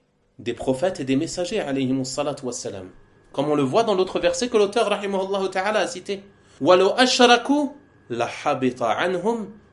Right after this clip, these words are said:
ma kanu ya'malun. » S'ils avaient donné à Allah des associés,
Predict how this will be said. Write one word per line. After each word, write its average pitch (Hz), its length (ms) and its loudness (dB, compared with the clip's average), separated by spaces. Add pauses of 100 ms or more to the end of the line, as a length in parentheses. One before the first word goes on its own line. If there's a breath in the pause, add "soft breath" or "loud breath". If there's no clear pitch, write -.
(100)
ma 107 240 -4
kanu 110 420 -4
ya'malun. » 90 680 -12 (420 soft breath)
S'ils 143 400 -2
avaient 147 240 2
donné 220 440 4
à 180 200 6
Allah 226 360 2
des 202 220 -2
associés, 247 580 0